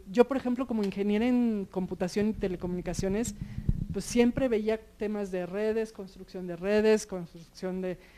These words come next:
el espectro radioeléctrico, todas esas cosas, pero nunca vi otro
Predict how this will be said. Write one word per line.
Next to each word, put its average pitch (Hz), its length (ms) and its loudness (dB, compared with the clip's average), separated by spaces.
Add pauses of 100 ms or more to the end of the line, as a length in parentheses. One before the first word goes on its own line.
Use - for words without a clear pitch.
(100)
el 185 140 -4
espectro 175 460 -8
radioeléctrico, 190 1040 -6 (480)
todas 269 320 4
esas 190 260 -8
cosas, - 420 -10 (260)
pero 226 220 10
nunca 285 640 8 (600)
vi 220 460 4
otro 208 300 4